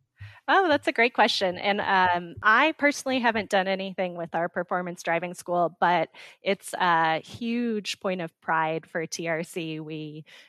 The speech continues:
um, we do a lot of driver's training classes through that. Um, that's actually, I would say, one of our consistently busiest, uh, business units at T R C. And we've got some people who are just really,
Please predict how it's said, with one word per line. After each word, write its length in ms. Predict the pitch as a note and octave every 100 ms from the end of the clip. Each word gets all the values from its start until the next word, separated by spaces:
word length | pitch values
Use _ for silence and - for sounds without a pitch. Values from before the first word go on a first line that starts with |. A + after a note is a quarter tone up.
| _
um, 380 | F#3+ D#3 D#3 -
we 160 | F3 F#3+
do 140 | G#3+
a 120 | F3+
lot 540 | D#3+ E3+ E3+ F#3+ G3 -
of 140 | F3+ -
driver's 400 | D#3+ F3+ F3+ -
training 320 | F#3+ G3 A3
classes 640 | A#3 A#3+ - D4 D4+ - -
through 200 | C4+ C4+
that. 300 | D4 D4+ - G3
Um, 220 | F3+ E3
that's 200 | E3 -
actually, 440 | F3+ - F3+ E3+
I 80 | E3
would 180 | E3 -
say, 300 | - E3+ D#3+
one 220 | D#3+ D#3+
of 120 | D#3+
our 300 | E3 D#3+ D#3 -
consistently 1200 | F#3+ F3+ - B3 - G#3+ F3+ F#3+ E3+ E3+ E3+ E3+ - _ _ -
busiest, 840 | G3 F3+ F3 E3 D#3 - - - - -
uh, 380 | D#3+ D#3 D3+ D3+
business 420 | F3+ D#3 D3+ D3+ E3+
units 380 | D#3+ D#3+ -
at 160 | F3+ -
T 160 | - E3
R 160 | D#3+
C. 420 | D#3 F3 D#3+ E3 D#3 - _
And 140 | E3+
we've 180 | F3+ F#3
got 220 | F#3 F3
some 140 | F#3+ E3+
people 380 | F#3 - E3 E3
who 120 | E3+
are 220 | E3 D#3+
just 420 | G3 F3 - - F#3+ -
really, 560 | A#3+ C4+ A#3 F3+ E3+